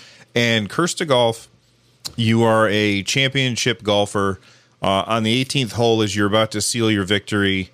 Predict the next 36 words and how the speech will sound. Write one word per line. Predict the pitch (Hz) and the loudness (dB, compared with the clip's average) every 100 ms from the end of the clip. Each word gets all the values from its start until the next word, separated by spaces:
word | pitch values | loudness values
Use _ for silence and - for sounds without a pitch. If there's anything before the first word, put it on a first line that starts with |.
| _ | _
you | 95 101 | -2 2
are | 98 | 2
struck | - 117 107 - | 0 -2 -2 0
by | 98 | 0
lightning. | 95 95 92 95 | 0 -2 -2 -2
You | 95 | 0
are | 90 | 0
sent | - 101 90 | 0 -4 -4
to | - 101 92 92 95 | -2 0 0 -2 -2
golf | 101 98 101 - - - - | 0 2 0 -6 -16 -20 -4
purgatory, | 120 107 104 107 101 101 98 98 98 | -2 -2 -2 0 2 2 0 -2 -2
and | 95 | -2
in | 95 | 0
order | 101 101 | 0 -2
to | 95 | -4
get, | 95 - | -8 -12
make | 87 87 110 107 101 | -10 -2 0 0 -2
your | |
way | 95 95 | 2 2
out, | 120 143 - - - - - _ | 2 0 -4 -14 -20 -20 -20 _
you | 95 110 113 | -2 0 0
have | 110 101 - | -2 -4 -4
to | 107 104 104 101 90 | -2 0 0 -2 -4
play | - 113 | -2 -2
through | 113 - 110 | -2 -2 0
eighteen | 107 120 - 117 110 | 0 -2 -2 0 -2
holes | 104 107 107 104 104 | 0 2 2 0 -4
of, | - 107 104 101 98 92 - - | 0 2 2 2 -2 -6 -12 -2
uh, | 95 92 92 | 0 2 2
golf, | 90 139 147 139 - _ _ _ _ | 0 0 0 -2 -14 _ _ _ _
where | 101 117 117 117 113 | 0 2 4 2 0
the | 107 110 107 107 101 - _ - | 0 0 0 0 -2 -6 _ -2
golf | 120 120 | -2 -2
course | - 113 - | -2 -2 -2
keeps | 160 160 | -6 -6
changing, | - 131 117 107 113 | -2 -2 -2 -2 -4